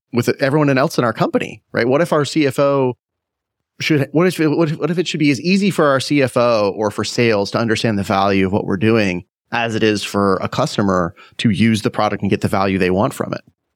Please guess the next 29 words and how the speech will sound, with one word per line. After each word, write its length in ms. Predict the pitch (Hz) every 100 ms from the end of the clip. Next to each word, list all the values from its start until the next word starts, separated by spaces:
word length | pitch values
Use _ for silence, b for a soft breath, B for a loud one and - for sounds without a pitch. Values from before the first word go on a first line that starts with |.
| _
Um, 360 | 98 95 90 90
so 100 | 113
I 40 |
love 200 | 117 131
this 160 | 120 113
idea 240 | 104 107
of, 60 | 95
like, 160 | 98
taking 260 | - 104 104
an 80 | 92
empathetic 480 | 101 101 107 101 92
approach 440 | - 110 104 -
and, 160 | 98 90
and 140 | 98
getting 240 | 98 101 98
out 100 | 98
of 80 | 92
our, 420 | 92 92 90 87 - -
I 60 | 98
don't 80 |
know, 60 | 87
kinda 160 | - 95
getting 220 | 104 95
out 80 | 95
of 120 | 92
our 140 | 92 95
own 120 | 95
little 180 | 90 90
orbit. 320 | 101 -